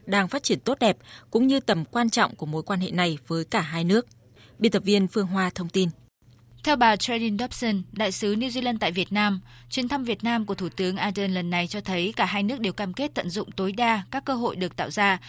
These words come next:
Speaker 2: khi hai bên nhất trí nâng cấp quan hệ lên đối tác chiến lược vào năm hai nghìn không trăm hai mươi. Theo đại sứ Dobson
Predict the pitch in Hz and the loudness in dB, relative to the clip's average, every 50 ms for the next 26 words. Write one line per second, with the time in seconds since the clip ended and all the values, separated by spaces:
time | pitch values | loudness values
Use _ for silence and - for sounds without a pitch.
0 | - - - - - 285 277 285 269 226 262 247 240 269 320 - - - 240 220 | -18 -20 -14 -6 -4 -2 0 0 -2 -2 -2 -2 -4 -4 -6 -6 -6 -4 -2 -2
1 | 214 220 254 226 214 - 311 - - 247 220 220 220 - - 160 185 185 180 170 | -2 0 -2 -2 -2 -4 -2 -2 -2 0 0 0 -2 -2 -4 -4 -4 -2 -2 -4
2 | 165 170 - 240 262 262 254 - 214 190 208 233 247 226 - - - - - - | -4 -4 -4 -6 -6 -6 -4 -4 -2 -2 -2 0 0 -2 -2 -4 -10 -20 -20 -10
3 | - - 220 226 247 240 240 262 240 208 170 143 - - 202 196 233 220 208 208 | -4 -2 -2 -2 -2 -4 -4 -4 -2 -2 -2 -4 -4 -6 -6 -4 -4 -4 -2 -2
4 | 202 202 208 208 202 190 185 - - - - - - - - - - - - - | -2 0 0 0 0 -2 -4 -8 -16 -20 -20 -20 -20 -20 -20 -20 -20 -20 -20 -20
5 | - - - 269 247 214 220 - 175 - - - 190 185 190 196 233 - - - | -18 -4 -2 0 2 2 2 0 0 -4 -4 -4 -2 -2 -2 -2 -4 -4 -4 -2
6 | 226 208 196 | -2 -2 -2